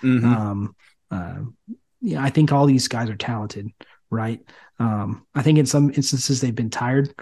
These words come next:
Speaker 2: Uh, in some, some instances they've been a little bit over-, overmatched, but, uh, um, yeah, I think that, uh, um, we'll see what happens. This is a t-, this is an interesting road trip for them.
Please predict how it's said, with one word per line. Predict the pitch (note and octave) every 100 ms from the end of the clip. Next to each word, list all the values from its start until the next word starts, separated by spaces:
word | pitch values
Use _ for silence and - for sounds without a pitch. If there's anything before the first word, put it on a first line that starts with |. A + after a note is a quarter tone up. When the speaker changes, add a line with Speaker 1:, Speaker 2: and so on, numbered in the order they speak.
| - _ _ -
Speaker 2:
Uh, | A2+ A#2
in | A#2+
some, | C#3 B2+ -
some | D3+ C#3
instances | B2+ B2+ B2
they've | A#2+ A2+
been | B2
a | A#2+
little | A#2+
bit | A#2 A#2
over-, | A#2+ A#2+ A2+ A2+ -
overmatched, | C#3+ C3 A#2 C3 C#3 - -
but, | A#2+ G#2 -
uh, | A2+ G#2 G#2 - _ - _ B2
um, | A#2 G#2 G2+ G#2+ - _ _ _ _ _ _ -
yeah, | C3+ G#2
I | A#2+
think | C3+ C#3+ C3+
that, | B2+ - B2+
uh, | A#2 A2 A#2+ _ _ -
um, | A#2 G#2+ G#2 G#2 _ _ _ _ _ _ _ _ _ _ _ _ F4+
we'll | C4+ - F#4+ G3 E3
see | D#3 E3+
what | C#3
happens. | C3+ B2 G#2 - _ -
This | D3
is | D#3+
a |
t-, | D#3 D#3+
this | D#3+
is | D#3
an | D#3
interesting | E3+ D#3 D#3+ D#3+
road | C#3+ C#3
trip | - B2
for | -
them. | A#2 A2